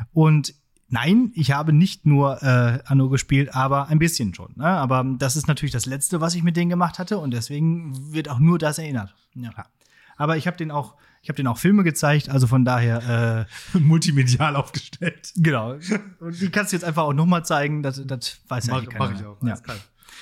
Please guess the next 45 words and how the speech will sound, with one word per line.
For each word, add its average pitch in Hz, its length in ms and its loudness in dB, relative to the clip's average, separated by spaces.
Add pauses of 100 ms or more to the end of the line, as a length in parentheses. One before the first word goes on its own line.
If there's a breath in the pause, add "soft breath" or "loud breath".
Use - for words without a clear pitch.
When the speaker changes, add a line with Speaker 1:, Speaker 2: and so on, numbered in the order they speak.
(280 loud breath)
Speaker 1:
So. 135 120 -6
Speaker 2:
Mal 120 80 -2
gucken, 156 320 -8
ich, 131 180 -12
ich, 123 280 -14
ich 123 120 -10
tippe 175 220 -2
es 143 140 -8
dort 143 260 -6
bis - 160 -14
zum 131 220 -16
zweiten 139 600 -10
Teil, 104 520 -12
bis - 200 -14
besagter 104 500 -10
<laughs> - 20 -6
Schüler 151 300 -6
das 131 240 -10
merkt, 127 340 -2
dass 110 120 -14
er 113 60 -16
den 110 200 -20
schon - 180 -20 (100)
gesehen - 180 -20
hat. - 300 -12
Speaker 1:
Ja. 165 160 2 (640)
Ja, 131 80 -2
vielleicht 131 380 0
auch 120 120 -4
gar 120 180 -2
nicht. 131 240 2
Vielleicht 135 220 0
hat 156 80 2
er 180 60 2
den 165 100 0
auch 120 80 0
gar 127 100 -2
nicht 120 120 -4
gesehen, 117 340 -4
weil 117 120 -4
die 117 160 -6
waren 127 120 -2
ja 127 80 -4
immer 127 160 -2
so, 117 220 -6